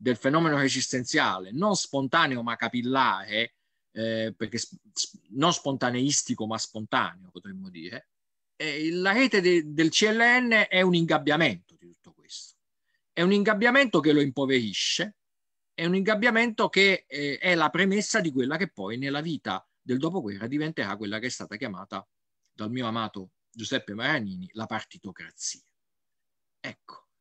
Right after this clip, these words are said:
comincia allora la partitocrazia, comincia con questa sovrapposizione, con questo ingabbiamento. Quindi non è soltanto il problema della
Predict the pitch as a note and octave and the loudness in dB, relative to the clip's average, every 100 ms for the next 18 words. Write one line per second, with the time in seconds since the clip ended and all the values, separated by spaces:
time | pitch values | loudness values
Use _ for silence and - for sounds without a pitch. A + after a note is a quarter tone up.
0 | _ - F3+ G#3+ C4 A#3 - C3 C3+ A3+ | _ 0 4 4 4 2 0 0 4 4
1 | D#3 G2+ F#2 F2+ F2+ - F#2 F2 F2+ - | 4 0 -8 -12 -16 -16 -16 -14 -14 -12
2 | F2+ F2+ B2+ D3+ A#3+ B3+ - E3 C3 B2 | -12 -10 -2 0 0 0 0 0 -2 -2
3 | F#3 - C3+ C3+ A#2 A#2+ - A2+ B2 - | 0 0 -2 -4 -6 -8 -10 -12 -6 -4
4 | E3+ A2+ A2 A2+ - A2+ A2 G#2+ A#2+ C#3+ | -2 -4 -6 -8 -6 -6 -6 -6 -4 -2
5 | D3 F2+ - - _ _ - _ G#3+ G3 | -2 -4 -12 -20 _ _ -20 _ 2 4
6 | B3 C#4+ B3 - C3 - C3+ C3 A#2 - | 4 4 4 2 0 -2 -4 -2 -6 -6
7 | A#2+ C3+ C3 A#2 A#2+ A#2 | -4 -4 -4 -4 -4 -2